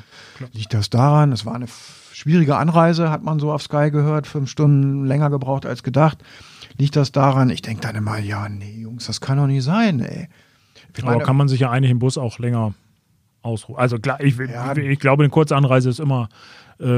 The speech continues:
Speaker 1: ein Vorteil
Speaker 2: Ja.
Speaker 1: und, äh, wenn man nicht zu lange im Stau steht, aber
Speaker 2: Ja.
Speaker 1: ich glaube jetzt auch nicht, dass das, äh, so einen Einfluss
Speaker 2: Nee.
Speaker 1: auf so einen Profifußballer hat.
Speaker 2: Das
Speaker 1: Oder
Speaker 2: meine
Speaker 1: glaube
Speaker 2: ich.
Speaker 1: ich zumindest.
Speaker 2: Ich will's auch nicht glauben, eben weil's Profis sind.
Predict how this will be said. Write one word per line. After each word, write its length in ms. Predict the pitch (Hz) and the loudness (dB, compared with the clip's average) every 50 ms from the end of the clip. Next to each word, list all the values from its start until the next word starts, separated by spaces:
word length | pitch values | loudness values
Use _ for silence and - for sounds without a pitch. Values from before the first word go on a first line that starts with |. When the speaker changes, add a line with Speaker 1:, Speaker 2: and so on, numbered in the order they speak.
| 123 | 2
Speaker 1:
ein 280 | 123 135 139 135 127 113 | 0 -2 -2 -2 -2 -2
Vorteil 480 | - - 143 160 - 160 143 139 139 135 | 2 2 2 2 4 4 4 4 4 2
Speaker 2:
Ja. 100 | 135 139 | 0 -2
Speaker 1:
und, 400 | - 131 127 123 123 120 117 - | -2 -2 0 0 0 -2 -2 -4
äh, 180 | 131 120 113 120 | -4 -4 -4 -2
wenn 100 | 120 123 | -2 -2
man 120 | 127 127 | 0 0
nicht 140 | 123 - - | -2 -2 -2
zu 80 | 131 | 0
lange 160 | 123 120 120 120 | 0 2 2 2
im 80 | 117 | 2
Stau 260 | - - 135 127 131 | 0 2 2 2 2
steht, 240 | 120 - 131 123 - | 4 2 2 0 2
aber 260 | 117 117 117 113 110 - - | 2 2 2 2 0 -2 -4
Speaker 2:
Ja. 80 | 101 - - - - _ | -8 -10 -10 -16 -20 _
Speaker 1:
ich 60 | _ | _
glaube 200 | - 120 113 123 | -2 -2 0 0
jetzt 100 | 123 - 117 | 0 0 0
auch 80 | 113 | 0
nicht, 180 | 120 117 113 - | 0 0 0 -2
dass 140 | 117 - - | -4 -2 -2
das, 280 | 117 110 - - - - | -2 -2 -2 -2 -4 -2
äh, 160 | 127 113 113 120 - - - | 0 0 0 0 -4 -10 -10
so 420 | - 113 110 110 123 135 - - - | -6 -4 2 4 4 4 4 2 0
einen 320 | - 117 113 110 110 123 | -2 0 0 0 0 -2
Einfluss 640 | - - 113 107 104 - 110 120 120 110 - - - | -4 -6 -6 -6 -6 -4 -4 -4 -4 -4 -6 -8 -12
Speaker 2:
Nee. 420 | _ _ _ _ _ _ _ - _ | _ _ _ _ _ _ _ -18 _
Speaker 1:
auf 180 | 143 110 - | -10 -8 -6
so 100 | - 110 | -4 -2
einen 80 | 104 98 | -2 -2
Profifußballer 760 | - 123 110 - 107 - - 113 - - 110 - 101 87 85 | -2 -4 -4 -4 -4 -4 -6 -8 -8 -8 -8 -8 -6 -8 -8
hat. 120 | 95 - - | -12 -6 -4
Speaker 2:
Das 120 | - 113 | -2 -2
Speaker 1:
Oder 60 | 98 | 0
Speaker 2:
meine 140 | - 117 104 101 | 2 4 4 4
Speaker 1:
glaube 160 | - 123 120 | 6 4 4
Speaker 2:
ich. 60 | 104 | 0
Speaker 1:
ich 40 | - | 0
zumindest. 360 | 104 98 98 95 85 - - _ 98 92 | -2 -4 -4 -4 -6 -10 -16 _ -18 -14
Speaker 2:
Ich 80 | 90 113 | -2 2
will's 180 | 143 180 180 - | 2 2 2 2
auch 160 | - 147 170 | 0 0 2
nicht 160 | 170 160 165 | 2 0 0
glauben, 320 | 151 147 151 160 160 156 - | 0 0 2 2 0 -2 -2
eben 240 | - 127 131 139 | -2 -2 0 0
weil's 380 | 113 113 127 135 127 - - - | 2 2 2 2 0 -2 -8 -12
Profis 440 | - - 143 170 170 220 185 165 - | -10 -8 -6 -4 -2 -2 -2 -2 0
sind. 280 | 180 180 185 185 180 | 2 2 2 2 0